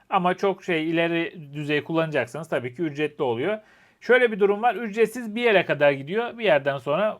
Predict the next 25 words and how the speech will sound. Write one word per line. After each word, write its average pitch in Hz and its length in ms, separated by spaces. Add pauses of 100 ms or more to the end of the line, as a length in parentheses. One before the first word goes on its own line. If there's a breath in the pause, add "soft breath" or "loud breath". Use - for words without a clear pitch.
ücretsizler 160 500
işimizi 160 400
görmüyor 156 400
maalesef. 120 560
Evet 240 280
arkadaşlar, 196 680
bir 202 60
sıkıntı 160 440
yok. 156 200
Şu 160 160
an 147 200 (1000)
diskimiz 156 600 (460)
gayet 143 440
güzel. 131 300
Mesela 147 320
şunu 151 200
içine 135 420 (300)
atalım. - 440 (1900)
Şu 214 180
an 165 200
gayet 147 400
güzel 180 320
bir 120 40
şekilde 139 420
çalışıyor. 156 600